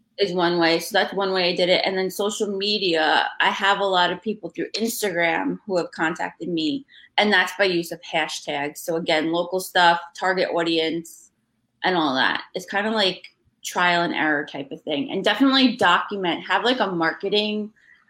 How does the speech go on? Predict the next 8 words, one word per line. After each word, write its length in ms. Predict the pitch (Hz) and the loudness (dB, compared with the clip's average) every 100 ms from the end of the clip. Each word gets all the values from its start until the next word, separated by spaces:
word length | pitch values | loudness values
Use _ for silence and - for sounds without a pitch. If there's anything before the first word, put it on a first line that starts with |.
| _ - | _ 0
um, 320 | 185 175 165 | 4 6 4
spreadsheet 920 | 156 - - 185 165 175 - 262 277 - | 0 -4 0 0 0 -2 0 0 0 -4
where 300 | 180 185 185 | -2 0 0
you 360 | 180 180 180 | -2 -6 -8
s-, 260 | 180 - - | -10 -12 -16
you 180 | - 196 | -12 -12
can, 240 | 185 190 175 | -8 -6 -4
like, 280 | 165 160 | -4 -4